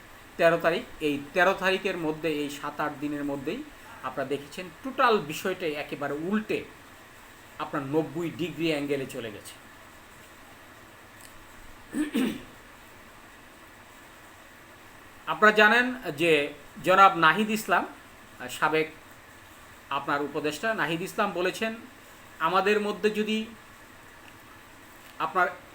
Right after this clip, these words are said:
এই সহযোগিতা, সাম্যতা এবং ভ্রাতৃত্ববোধ এবং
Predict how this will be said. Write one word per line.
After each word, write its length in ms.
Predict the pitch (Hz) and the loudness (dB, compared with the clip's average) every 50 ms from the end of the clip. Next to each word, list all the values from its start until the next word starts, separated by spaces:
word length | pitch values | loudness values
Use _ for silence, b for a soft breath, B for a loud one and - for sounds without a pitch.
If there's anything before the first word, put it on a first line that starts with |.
| - - - | -20 -10 -6
এই 380 | 175 156 147 147 143 139 143 147 147 - - - - - - - - - - - - - - - - - - - - - - - - - - - - - - - - - - - - - - - | -2 -2 0 0 -2 -4 -8 -12 -14 -16 -20 -20 -20 -20 -20 -20 -20 -20 -20 -20 -20 -20 -20 -20 -20 -20 -20 -20 -20 -20 -20 -20 -20 -20 -20 -20 -20 -20 -20 -20 -20 -20 -20 -20 -20 -20 -16 -10
সহযোগিতা, 800 | - - - - 180 175 185 165 185 180 190 202 208 214 233 302 - - - - - - - - - - - | -8 -6 -4 -2 0 0 0 -2 -4 -6 -6 -4 -2 -2 -4 -4 -6 -16 -20 -20 -20 -20 -20 -20 -20 -16 -12
সাম্যতা 640 | - - - 170 170 175 175 185 175 - 190 196 214 - - - - - - - - - - - - - | -8 -2 0 0 2 2 0 -4 -2 -2 -2 -4 -4 -6 -12 -20 -20 -20 -20 -20 -20 -20 -20 -20 -12 -8
এবং 240 | 156 147 147 151 147 | -6 -4 -2 -2 -4
ভ্রাতৃত্ববোধ 800 | 123 123 156 160 - - 185 185 160 170 156 151 156 170 196 202 - - - - - - - - - | -2 -2 -4 -4 -4 -6 -10 -8 -6 -6 -4 -4 -4 -4 -4 -6 -10 -18 -20 -20 -20 -20 -16 -8 -4
এবং 320 | 143 143 143 147 135 131 | -2 -2 0 -2 -4 -4